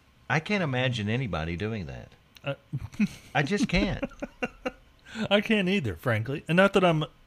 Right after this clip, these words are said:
Speaker 1: I'm
Speaker 2: you know,
Speaker 1: go to a restaurant.
Speaker 2: not that I, yeah, not that I'm a, you know, a drinker by any stretch of the imagination. I've probably been drunk, like, maybe twice in my entire life.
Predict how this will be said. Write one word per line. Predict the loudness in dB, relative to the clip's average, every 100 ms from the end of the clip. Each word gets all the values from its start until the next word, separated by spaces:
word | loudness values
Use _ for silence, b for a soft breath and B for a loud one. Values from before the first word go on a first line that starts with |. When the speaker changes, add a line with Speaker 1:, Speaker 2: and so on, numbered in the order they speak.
| 0
Speaker 1:
I'm | 2 4
Speaker 2:
you |
know, | 4 4 2 -2 -2
Speaker 1:
go | 2
to | 4
a | 2
restaurant. | 0 -2 -2 -2 0
Speaker 2:
not | 4 4
that | 4
I, | 2
yeah, | 4 4 6
not | 4 6
that | 6
I'm | 6 4
a, | 2 -4 -12 -20 _ _
you | 2
know, | 2 2 0
a |
drinker | 0 2 2 2 0 -2 -10 _ _ _ _ -2
by | 0 2
any | 2
stretch | 2 0 0
of | 0
the | 0
imagination. | 2 0 2 0 0 -2 -10 -12 -12 -12
I've | 0
probably | 0 0 0
been | 0 2
drunk, | 2 2 0
like, | -4 -2
maybe | -4 -2 -4 -4
twice | 0 2 2 0
in |
my | -2 -2
entire | 0 0 0 0
life. | -2 -2